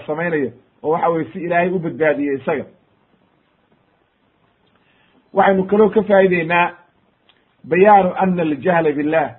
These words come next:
Ilaahay in jaahil laga noqdo asmaadiisa iyo sifaadkiisa iyo awooddiisa, daacadiisa in banaanka laga maro aan la adeecin, inay sabab u tahay waxa weeye qofkii markaa inuu dalaal iyo halaag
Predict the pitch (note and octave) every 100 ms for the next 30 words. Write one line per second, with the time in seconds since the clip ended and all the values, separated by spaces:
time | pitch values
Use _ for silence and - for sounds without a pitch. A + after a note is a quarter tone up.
0 | _ _ - E3+ G3+ F#3+ F3 F#3 B2 F3+
1 | F#3 D#3+ D#3+ E3+ D3+ D3 C#3 C3+ - _
2 | - C#3+ - D#3+ F#3 D#3+ D3+ - C3 -
3 | _ - D#3 D3 D3+ G3 F3+ - D#3+ C3+
4 | C#3+ D3+ - _ D#3+ F3+ E3 F3 G3+ G3
5 | F3+ D#3 - C3+ - _ _ - F3 F3+
6 | G3+ G3 F3 F#3 F#3 F#3 F#3 F#3+ F#3 E3+
7 | E3+ F#3+ F#3+ G3 F#3+ G3 F3+ E3 D#3+ D#3+
8 | C#3+ C#3 A2+ _ _ _ A3 G#3+ F3+ -
9 | F3 G3+ A3 G3+ G3 F#3 D#3 C#3 - _
10 | _ F#3 F3+ F3+ F3 D#3+ F#3+ F#3+ F3 E3+
11 | - D#3 D#3+ D#3 C3 D#3 E3 D3+ B2 -
12 | _ - D3 D3+ C#3 D#3 E3